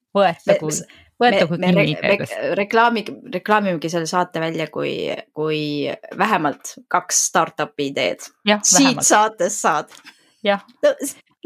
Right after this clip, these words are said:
Speaker 1: Jah, ma
Speaker 2: vaatame,
Speaker 1: arvan
Speaker 2: palju,
Speaker 1: küll.
Speaker 2: kas on kuulajaid rohkem.
Speaker 1: No kes teab, kes teab.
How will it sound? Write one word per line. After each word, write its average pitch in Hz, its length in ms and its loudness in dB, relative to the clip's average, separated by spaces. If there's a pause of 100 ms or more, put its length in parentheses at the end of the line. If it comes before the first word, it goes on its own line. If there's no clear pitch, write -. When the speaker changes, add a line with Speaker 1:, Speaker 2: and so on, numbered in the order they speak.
(580)
Speaker 1:
Jah, 214 180 0
ma - 400 -2
Speaker 2:
vaatame, 208 80 4
Speaker 1:
arvan 165 220 4
Speaker 2:
palju, 208 180 2
Speaker 1:
küll. 143 60 -4
Speaker 2:
kas - 160 0
on 247 120 2
kuulajaid 196 460 2
rohkem. - 480 -4 (640)
Speaker 1:
No 202 180 2
kes 208 240 -2
teab, 185 400 2
kes - 340 0
teab. 170 300 0